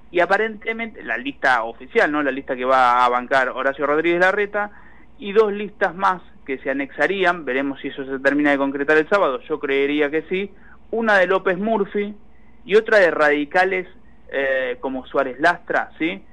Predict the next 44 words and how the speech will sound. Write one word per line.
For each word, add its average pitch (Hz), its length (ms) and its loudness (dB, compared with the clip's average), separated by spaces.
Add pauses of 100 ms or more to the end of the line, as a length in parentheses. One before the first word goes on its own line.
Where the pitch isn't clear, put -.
(160)
Eh, 123 300 -2
muchos 135 380 -6
radicales 143 460 2
que 131 120 -6
venían 123 720 -4
intentando 127 800 -2
confluir 143 640 -2 (100)
en 120 140 -8
el, 117 360 -8
en 123 240 -8
la 120 100 0
lista 139 340 0
de 139 80 2
Patricia 151 400 0
Bullrich, 165 480 0 (180)
que 131 160 -6
la, 127 160 -2 (160)
después 131 500 -10 (120)
finalmente, 131 480 -2
como 123 180 -6
todos 127 220 -2
sabemos, 131 320 0 (520)
desistió 131 480 -6
de 127 120 -2
su 123 160 -14
candidatura. 110 640 -6
Así 131 140 -14
que 127 280 -2 (220)
esas - 320 -8
tres 143 220 0
listas 143 320 -4
podría 127 340 0
haber 127 300 0 (340)
en 123 120 -12
Juntos 131 340 -6
por 120 180 -4
el 120 80 -6
Cambio 127 420 0
en 131 140 -6
la 131 120 0
ciudad 139 200 0
de 139 40 4
Buenos 147 280 0
Aires. 175 300 2